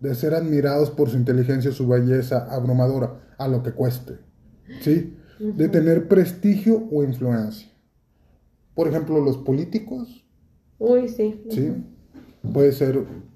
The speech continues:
Speaker 1: pueden tener ahí el rasgo de tra-, de trastorno de personalidad. Ellos tienen que deben de asociarse únicamente con otros tan especiales y talentosos como ellos, o personas que le adoren o les hagan resaltar sus virtudes. No gente común.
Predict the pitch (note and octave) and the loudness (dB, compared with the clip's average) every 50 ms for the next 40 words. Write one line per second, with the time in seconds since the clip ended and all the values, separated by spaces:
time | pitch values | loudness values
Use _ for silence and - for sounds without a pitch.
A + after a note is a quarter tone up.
0 | _ _ _ B2+ B2+ C3 B2 - B2 B2 B2 B2 A#2+ A#2 A#2 A#2 A#2+ A2+ A2+ A2+ | _ _ _ -4 -4 -2 -2 -2 0 0 2 2 2 2 2 4 2 2 2 0
1 | B2 A#2+ A#2 A2 A2+ A#2 A2+ - G#2+ G#2 G2 G2 - G#2 A#2 A2+ - - A2+ - | 0 0 0 2 0 0 0 -2 -6 -6 -8 -10 -8 -6 -6 -6 -4 -6 -8 -8
2 | - A#2+ A2+ A#2 A2 - A#2+ A2+ A#2+ B2+ D3 E3+ G3 G3+ G3 G3 - - - - | -6 -6 -4 -4 -4 -4 -6 -4 -4 0 2 4 4 4 2 0 -6 -14 -20 -20
3 | - - - _ - E3 F3+ G3+ F#3+ G#3 - A3+ A3 A3 A3 G#3+ G#3+ G#3+ G3+ F#3 | -20 -20 -18 _ -2 0 2 2 2 4 6 6 8 8 6 4 4 4 4 6
4 | F#3 F#3 G3 G3 G3 G3+ F#3+ F#3+ F3 D3 - - F3 F3 F3 F3+ F#3+ F3+ F3+ F#3 | 6 4 4 4 2 2 0 0 -2 -4 -2 0 0 0 0 0 0 0 0 0
5 | F3+ - F3+ F3+ F3 F3+ F3 F3 - - E3 D3 C#3+ C#3 - E3 E3+ - - F3 | 0 0 0 0 0 0 0 -2 -2 0 0 0 0 0 -2 -4 -4 -2 -2 0
6 | D#3+ D#3 D#3 C#3 - - C#3+ B2 - D#3 D3+ E3 E3 F3 F3 - E3 C#3+ C3+ B2 | 0 2 0 0 0 0 0 2 2 2 2 2 2 0 0 2 2 2 2 2
7 | C3+ C3 - - - D#3 D3 E3 F#3 G3+ G3+ F3+ D3 B2 - - - - - - | 0 -2 -2 -2 -2 -2 2 2 4 4 4 4 2 0 -2 -4 -10 -16 -18 -20
8 | - - - - - - - - F3 F3 - F3 D3 C3 B2 C3+ C3+ C#3+ C#3+ C#3 | -20 -20 -20 -20 -20 -4 0 2 2 4 4 2 2 2 2 0 0 0 -2 -2
9 | - - D3+ C3+ B2 A2+ A2+ C3 C3 C#3 C3+ C#3 C3 C3+ C#3 - - - A#2 A#2 | -2 0 0 2 2 2 2 2 2 2 2 2 0 0 -2 -4 -6 -4 -2 -2
10 | A#2 A2+ G#2+ - B2+ B2 B2 B2 B2+ B2+ B2+ B2+ A#2+ - A2 - - A2+ G#2+ - | 0 -2 -2 -2 0 0 2 2 2 2 2 0 0 -2 -6 -4 -4 -4 -6 -4
11 | - B2 A#2 A2 B2 B2+ B2 - - - - C#3 C3+ C3 B2 A#2 G2 - - - | -4 -6 -4 -2 -2 -2 -2 -2 -4 -2 0 0 2 2 2 2 0 0 -6 -12
12 | - - - - - - - - - - - - - - F3 G3 F3+ - - G3+ | -20 -20 -20 -20 -20 -20 -20 -20 -20 -20 -20 -10 -2 2 4 4 4 4 4 4
13 | G3 F#3+ F#3+ F3+ - G3 - E3 C#3 B2+ A#2 G#2+ | 4 4 4 2 -2 -2 -2 -2 0 0 -2 -2